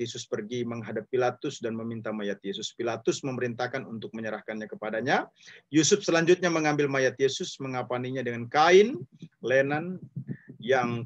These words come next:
putih bersih, lalu membaringkannya di dalam kubur yang baru, yang digali di dalam bukit batu, dan sesudah menggulingkan sebuah batu besar ke pintu kubur itu, lalu pergilah Yusuf. Itu ayat lima puluh sembilan sampai enam puluh, ya.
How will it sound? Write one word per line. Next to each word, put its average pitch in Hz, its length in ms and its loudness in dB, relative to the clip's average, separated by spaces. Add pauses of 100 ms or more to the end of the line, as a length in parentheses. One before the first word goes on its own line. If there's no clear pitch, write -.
putih 175 240 4
bersih, 254 400 4 (320)
lalu 131 240 4
membaringkannya 123 720 -4
di 117 80 -10
dalam 107 320 -4
kubur 123 240 -8
yang 107 240 -4
baru, 127 400 -2 (160)
yang 120 160 -4
digali 147 560 6
di 147 80 -4
dalam 127 320 2
bukit 110 240 -6
batu, 123 560 -6
dan 120 160 -4
sesudah 120 400 -6
menggulingkan 113 640 -4 (240)
sebuah 135 480 4
batu 139 80 -4
besar 131 320 0
ke 123 80 -4
pintu 120 320 -6
kubur 117 240 -4
itu, 120 240 -2
lalu 117 240 -2
pergilah 110 400 -4 (160)
Yusuf. 110 400 -8
Itu 135 400 -6
ayat 113 240 -2
lima 107 240 -4
puluh 104 80 -10
sembilan 107 320 -6
sampai 98 240 -8
enam 98 80 -6
puluh, 131 240 2
ya. - 20 0